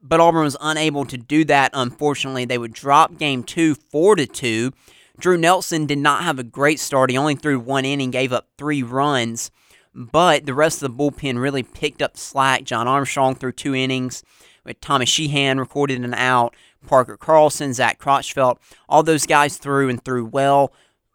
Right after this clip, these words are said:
But Auburn's bats that have been so good all year were only able to manage six hits, uh, in this game, were not able to, to amount many runs, uh, in this one.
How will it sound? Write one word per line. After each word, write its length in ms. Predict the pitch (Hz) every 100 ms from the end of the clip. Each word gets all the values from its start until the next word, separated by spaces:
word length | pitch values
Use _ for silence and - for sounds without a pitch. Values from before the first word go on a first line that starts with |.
| _ _ _ _ _ _ 143
But 140 | 160
Auburn's 340 | 170 175 160
bats 580 | 120 147 190 180 - - _
that 240 | 139 147
have 120 | 147 139
been 140 | 151
so 280 | - 170 170
good 380 | 151 175 165 143
all 280 | 139 160
year 340 | 151 135 165 151
were 140 | 131
only 260 | 135 143 139
able 200 | 143 143
to 60 | 139
manage 360 | 135 131 120
six 440 | - - 156 - -
hits, 420 | 151 143 - - _ _ - _
uh, 120 | 117 117
in 160 | 143 147
this 160 | 131
game, 240 | 139 135 123
were 80 |
not 240 | 123 127 135
able 340 | 135 131 127
to, 460 | 123 123 120 117 110 _ _ _ _ -
to 160 | 139
amount 380 | 127 120 139 127
many 260 | 139 135 123
runs, 720 | 117 127 131 143 143 143 - _ _ -
uh, 180 | 113 110
in 200 | 135 139
this 260 | 147 147 151
one. 360 | 147 139 131